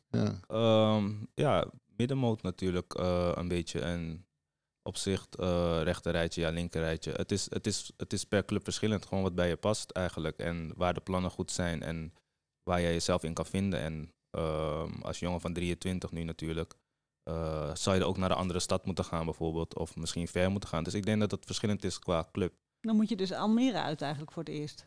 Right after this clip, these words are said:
Speaker 2: Klopt, ja.
Speaker 1: Ja.
Speaker 2: Ja. Maar misschien is dat ook goed. Ik heb hier, eh, ik heb hier ook een tijdje op mezelf gewoond in Almere. Ehm, en dan merk je toch ook wel dat je groeit als mens. Dus ik denk dat dat ook mooi is.
Speaker 3: Ja.
Speaker 2: Ehm,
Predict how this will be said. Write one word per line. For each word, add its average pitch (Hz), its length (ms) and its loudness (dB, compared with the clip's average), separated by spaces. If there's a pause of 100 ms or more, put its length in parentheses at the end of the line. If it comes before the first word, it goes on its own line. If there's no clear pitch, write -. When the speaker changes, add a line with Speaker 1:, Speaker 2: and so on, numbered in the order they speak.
Speaker 2:
Klopt, 113 260 -2
ja. 78 240 -2 (400)
Speaker 1:
Ja. 104 260 -4 (280)
Speaker 2:
Ja. 85 260 -4 (600)
Maar 123 140 8
misschien - 220 4
is 156 60 6
dat 120 140 4
ook 104 160 2
goed. 98 240 0 (480)
Ik - 100 -16
heb - 140 -6
hier, 92 220 0
eh, 87 200 0
ik 85 80 -6
heb - 100 -8
hier 92 140 -2
ook 90 100 -4
een 98 60 -4
tijdje 87 280 -2
op 90 60 -4
mezelf 85 280 -2
gewoond 87 240 -4
in 85 80 -4
Almere. 82 420 -4 (580)
Ehm, 82 920 0 (100)
en 92 140 -2
dan 95 80 2
merk 95 200 2
je 98 80 -10
toch - 160 -8
ook 92 140 0
wel 92 80 2
dat 90 100 0
je 90 60 -2
groeit 95 280 0
als 87 120 0
mens. 87 280 -2
Dus - 160 -4
ik 98 100 -2
denk 98 120 2
dat 95 100 0
dat 92 160 0
ook 90 100 2
mooi 90 280 2
is. - 240 -6 (200)
Speaker 3:
Ja. 87 140 -2
Speaker 2:
Ehm, 82 380 -4